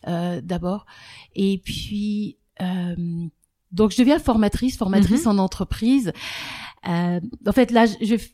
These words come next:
Speaker 1: différentes étapes, hein. Je
Speaker 2: Ouais.
Speaker 1: vais, je vais un peu sur l'essentiel parce qu'effectivement,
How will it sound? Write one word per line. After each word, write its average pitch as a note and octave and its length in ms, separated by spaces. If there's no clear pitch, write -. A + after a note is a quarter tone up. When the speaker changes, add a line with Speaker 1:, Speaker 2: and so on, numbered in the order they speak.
Speaker 1:
différentes A3 640
étapes, G3 420
hein. G3 140
Je G3 60
Speaker 2:
Ouais. G3 260
Speaker 1:
vais, - 60
je F#3+ 80
vais G#3 60
un G#3 100
peu B3+ 160
sur A3+ 200
l'essentiel G3 640
parce F#3+ 180
qu'effectivement, G3+ 760